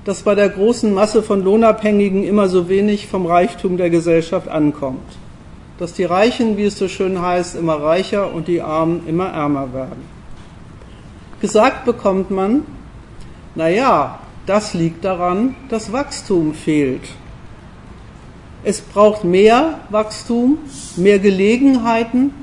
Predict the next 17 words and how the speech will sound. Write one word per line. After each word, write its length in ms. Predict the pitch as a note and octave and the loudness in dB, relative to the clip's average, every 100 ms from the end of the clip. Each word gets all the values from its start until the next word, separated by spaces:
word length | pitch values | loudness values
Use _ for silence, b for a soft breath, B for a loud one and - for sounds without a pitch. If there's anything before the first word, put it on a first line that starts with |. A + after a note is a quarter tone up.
| - - - | -16 -16 -12
arbeiten 580 | - D#3+ F3+ G3 G3+ G#3+ | 0 2 4 2 0 -2
zu 200 | G3+ F#3+ | -2 -2
gehen, 480 | D#3+ D#3 D#3 G#3 B3 - - - G3 | 0 0 0 -2 -4 -10 -20 -12 -2
ehe 300 | A#3 C#4 G#3+ | 2 4 4
man 300 | F3 E3+ D#3 | 4 2 2
sich, 420 | E3+ A#3 - - | 0 -4 -10 -8
bevor 420 | F#3 F3 - B3 C4+ | -4 -4 2 4 4
man 260 | F#3+ D#3 | 2 0
sich 380 | D3 E3 G3+ - - - - - - | -2 -4 -6 -14 -18 -20 -20 -18 -4
um 160 | F#3 | 0
die 120 | G3+ G#3 | 0 2
Versorgung 640 | G#3 F3+ F3 F3 G3 G3+ | 0 2 2 2 0 -2
der 140 | F#3 | 0
Leute 480 | D#3+ D3+ D#3 E3+ G#3+ G#3+ - | 2 2 0 -2 -8 -10 -4
kümmern 340 | A3 F3 D3 B2+ - | 0 2 2 -2 -8
kann. 180 | B2 - - - - - - B B B B B | -14 -14 -18 -18 -18 -20 -20 B B B B B
Niedriglohn, 1080 | F#3 G3 F#3+ A#3 A#3 A#3 A#3+ B3+ C4 C#4+ | 0 0 2 0 2 2 4 6 6 4